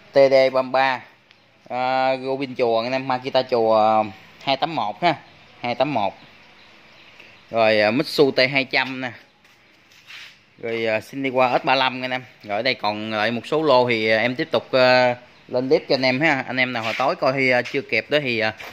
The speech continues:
buổi trưa nay, à, xem anh em. Thì mỗi ngày như mọi ngày thì em có đều lên video, à, vào, à, hai buổi anh em. Buổi, à, trưa thì tầm khoảng, à, mười một giờ đến mười hai giờ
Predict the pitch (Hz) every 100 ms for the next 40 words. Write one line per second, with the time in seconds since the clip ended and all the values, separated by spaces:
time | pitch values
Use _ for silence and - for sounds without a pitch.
0 | - 131 143 147 135 131 131 127 127 127
1 | 127 127 127 123 123 120 139 127 131 127
2 | 127 - - - - - - 131 131 139
3 | 156 135 147 143 143 139 131 139 143 180
4 | 156 127 139 147 151 151 143 143 143 131
5 | 127 123 - - - - - - 123 127
6 | 131 127 147 143 117 147 208 165 139 -
7 | _ - _ - - - 117 156 180 165
8 | 147 156 156 151 143 123 120 117 123 170
9 | 175 151 139 123 117 113 123 131 123 117
10 | 147 185 143 135 135 139